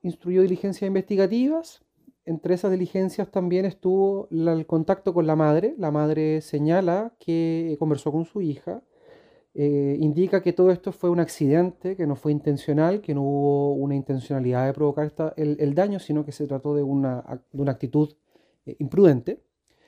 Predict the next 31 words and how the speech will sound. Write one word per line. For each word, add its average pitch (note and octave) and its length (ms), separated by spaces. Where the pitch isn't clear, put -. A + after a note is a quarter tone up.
Eh, D#3 160
y B3+ 80
a D4 60
su A#3+ 100
vez G#3 100
también G3+ 220
indicó G3 480
que G#3+ 120
no E3+ 100
deseaba D#3 600
medidas E3 260
cautelares, D#3+ 540
que - 100
no C#3+ 120
temían D3 640
al D3+ 120
imputado, F3+ 540
que D#3 140
de C#3 80
hecho D3+ 380
ellos C#3 200
dos C#3 140
son C#3 160
amigos, F3+ 480
que D3+ 100
existe - 260
una C#3+ 120
relación C3 360
de, C3+ 300
de C3+ 160
cercanía, F#3 600